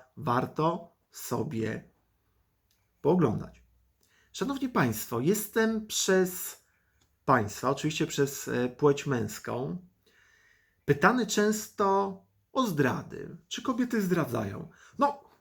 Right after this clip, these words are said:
zdradzają te złe, a dobre nie zdradzają. Oczywiście jako honorowy prezes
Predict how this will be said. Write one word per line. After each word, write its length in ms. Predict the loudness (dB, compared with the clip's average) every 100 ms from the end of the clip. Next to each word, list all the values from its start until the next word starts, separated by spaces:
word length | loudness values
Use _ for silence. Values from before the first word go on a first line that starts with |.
| -16 -8
zdradzają 500 | -2 0 2 0 2
te 140 | 0
złe, 440 | 4 4 4 0 -12 _ _ _ _
a 100 | 0
dobre 280 | 4 4 4
nie 140 | 2 0
zdradzają. 680 | -2 0 -2 -4 -8 -12 -18 _ _ _ _ _ -20 -4
Oczywiście 540 | 0 4 4 4 4 6
jako 280 | 6 4
honorowy 440 | 2 4 4 4 4
prezes 380 | 2 2 0